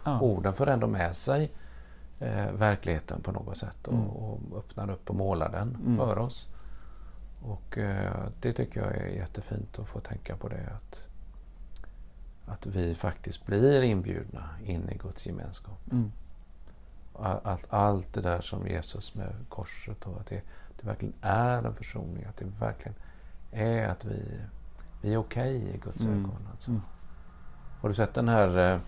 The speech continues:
Speaker 2: blessing-sången eller välsignelsesången som har gått på internet nu och det finns från
Speaker 1: <laughs>
Speaker 2: olika, från Korea och från
Speaker 1: Ja.
Speaker 2: Sydafrika och
Speaker 1: Just det.
Speaker 2: runt
Speaker 1: Jag har
Speaker 2: om.
Speaker 1: s-, jag har sett den, jag har inte sett hela filmen så att säga, men jag har
Speaker 2: Nej.
Speaker 1: sett den svi-, swisha
Speaker 2: Det är som
Speaker 1: förbi.
Speaker 2: en sång, liksom,
Speaker 1: Ja,
Speaker 2: tror jag.
Speaker 1: just det.
Speaker 2: Och, eh,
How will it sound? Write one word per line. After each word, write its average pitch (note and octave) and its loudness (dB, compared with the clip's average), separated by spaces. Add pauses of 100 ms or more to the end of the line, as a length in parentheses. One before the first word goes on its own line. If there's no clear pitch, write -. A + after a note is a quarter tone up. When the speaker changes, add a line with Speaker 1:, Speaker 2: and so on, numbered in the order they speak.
(600)
Speaker 2:
blessing-sången F2 2
eller F#2+ 6
välsignelsesången F#2 4
som G#2+ 0
har G#2 4 (500)
gått - 0
på G2 6
internet E2+ 4
nu E2+ 6
och E2+ 6
det B2 8
finns G2+ 6
från F#2+ 6
Speaker 1:
<laughs> F#2+ 8
Speaker 2:
olika, E2 6
från E2+ 0
Korea E2 4
och E2+ 2
från B2 6
Speaker 1:
Ja. A#2+ 12
Speaker 2:
Sydafrika F2 6
och F2+ 4 (480)
Speaker 1:
Just C3 6
det. - 6
Speaker 2:
runt G2+ 8
Speaker 1:
Jag B2 12
har C3 12
Speaker 2:
om. - 12
Speaker 1:
s-, E3 10
jag D3 12
har C3+ 12
sett C3 8
den, A2+ 12 (460)
jag B2+ 12
har C3+ 12
inte B2+ 8
sett - 8
hela A#2 12
filmen G#2+ 8
så C3+ 6
att B2 6
säga, B2+ 8
men G#2 10
jag F#2 12
har F#2+ 10
Speaker 2:
Nej. A#2 10
Speaker 1:
sett - -2
den G#2 4
svi-, B2 6
swisha A#2+ 6
Speaker 2:
Det A2 8
är - 4
som - 6
Speaker 1:
förbi. A2 10
Speaker 2:
en A#2 8
sång, G2+ 8
liksom, E2+ 8
Speaker 1:
Ja, A#2 10
Speaker 2:
tror A#2 4
jag. - 2
Speaker 1:
just B2+ 2
det. G2 4
Speaker 2:
Och, - -2
eh, - 2